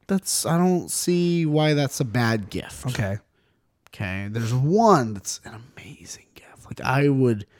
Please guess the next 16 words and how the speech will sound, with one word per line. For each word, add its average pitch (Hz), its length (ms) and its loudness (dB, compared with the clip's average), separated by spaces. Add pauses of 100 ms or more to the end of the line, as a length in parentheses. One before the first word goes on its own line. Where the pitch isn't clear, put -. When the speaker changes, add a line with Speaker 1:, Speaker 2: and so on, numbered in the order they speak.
(400)
Speaker 1:
be 139 160 2 (140)
over 160 380 8
the 143 100 2
moon 127 680 0 (520)
in 123 100 -2
a 113 80 -2
non-sarcastic 123 1300 -2
way, 110 340 -4
genuinely, 123 1000 4 (440)
like, 104 300 -8 (400)
stoked - 840 -2
if 87 140 -12
I 90 80 -8
got 78 320 -10
this. - 500 -10
Speaker 2:
Mm-hmm. 127 320 4